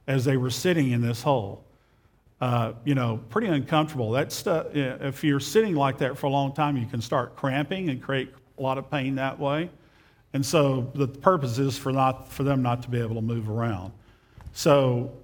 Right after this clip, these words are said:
you know, not, not a good situation, uh, a very dark situation. And so we also often find ourselves really having a bad day. Uh, how many times have you or your spouse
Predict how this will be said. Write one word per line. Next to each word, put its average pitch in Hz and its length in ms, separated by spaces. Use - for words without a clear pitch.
you 147 100
know, 139 340
not, 151 320
not 175 180
a 165 40
good 139 220
situation, 135 880
uh, 123 240
a 123 60
very 139 260
dark 127 420
situation. 107 800
And 135 120
so 127 540
we 147 180
also 147 400
often 156 340
find 143 320
ourselves 123 760
really 147 240
having 143 240
a 131 40
bad 135 220
day. 127 260
Uh, 175 100
how 226 360
many 196 280
times 170 440
have 131 280
you 165 480
or 131 280
your 123 160
spouse 139 840